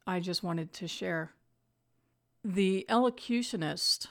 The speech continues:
the elocution trainer that the king visits, who's not a doctor, although he does have an office on Harley Street, is always after the king to talk about the personal life.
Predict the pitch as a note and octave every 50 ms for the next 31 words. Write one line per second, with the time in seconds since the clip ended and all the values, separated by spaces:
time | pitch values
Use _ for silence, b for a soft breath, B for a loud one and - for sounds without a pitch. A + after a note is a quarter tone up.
0 | - _ - A3 F3 E3+ F3 F#3 G3 G3+ F#3+ - - G3+ F#3 - - E3 D#3+ -
1 | - - G#3 G3 G3+ G3 F#3 D#3 D#3 D#3+ D#3+ D#3+ D#3+ F3 E3 - - G3+ E3+ E3+
2 | E3+ D3+ D#3+ E3+ E3 - E3 D#3+ - - - - - - - - F#3 F3 D#3+ D#3
3 | - - _ - G3 F#3 G3+ C4 D4+ D4 A3+ E3+ D3+ D#3 C#3 C3+ C#3 _ - E3
4 | D3+ D#3 E3 E3+ D#3+ D#3+ E3 D#3+ E3+ E3 D#3+ - F3+ E3+ D#3 D#3+ D3+ D3+ D3 -
5 | D#3 D#3 - C#3+ D3 D#3 D#3 D#3 D3+ D3+ D3+ - - - C#3+ D3 D3+ D3+ _ _
6 | _ _ _ _ _ _ _ _ _ _ _ _ _ _ _ _ _ _ - -
7 | A3+ G#3+ G3+ G#3 G#3 G#3+ A3+ B3 B3 A#3 G3+ G#3+ G3+ G3+ G3 - G3+ F3 F3+ -
8 | - F#3+ F3 F3 E3+ F3 E3 - F#3 - - F3+ E3+ E3 - F#3+ D#3+ E3+ E3 D#3+
9 | D#3+ D#3+ - _ - F3+ F3+ E3+ - - - F3+ E3+ - - F3 E3 D#3+ D#3 D3+
10 | D3+ D3 C#3+ C#3 D#3 - - -